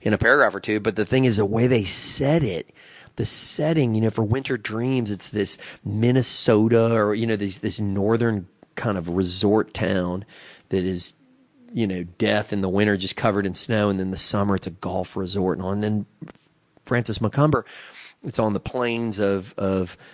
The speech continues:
Kenya or Tanzania, you know, in Africa on a safari. And it's just, you just feel, you feel every single emotion there.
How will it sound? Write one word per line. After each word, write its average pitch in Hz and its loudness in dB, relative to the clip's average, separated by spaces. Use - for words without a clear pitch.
Kenya 123 4
or 92 0
Tanzania, 107 4
you 98 2
know, 98 2
in 98 2
Africa 98 0
on 90 -2
a 87 -2
safari. 90 0
And 82 -6
it's - -8
just, - -6
you 95 -4
just 98 -4
feel, 98 2
you 101 -4
feel 117 2
every 101 -2
single 90 -4
emotion 85 -4
there. 71 -10